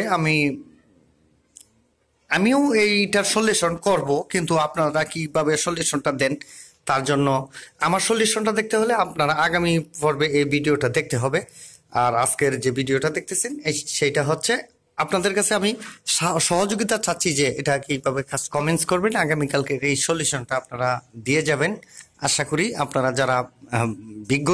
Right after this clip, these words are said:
ইলেকট্রিশিয়ান কোন আছেন, আপনারা দেখুন কতটুকু দূর, দূরে এইখান থেকে আমরা পাইপটা কিভাবে আমরা ওই দিকে নিয়ে যাব এই ঘরের ভিতরে, ওই জিনিসটাই আপনাদের কাছে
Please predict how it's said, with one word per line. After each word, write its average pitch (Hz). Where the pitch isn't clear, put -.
ইলেকট্রিশিয়ান 147
কোন 135
আছেন, 127
আপনারা 131
দেখুন 196
কতটুকু -
দূর, 143
দূরে 160
এইখান 160
থেকে 165
আমরা 151
পাইপটা 151
কিভাবে 175
আমরা 147
ওই 135
দিকে 131
নিয়ে 143
যাব 117
এই 127
ঘরের 123
ভিতরে, 160
ওই 196
জিনিসটাই 208
আপনাদের 156
কাছে 147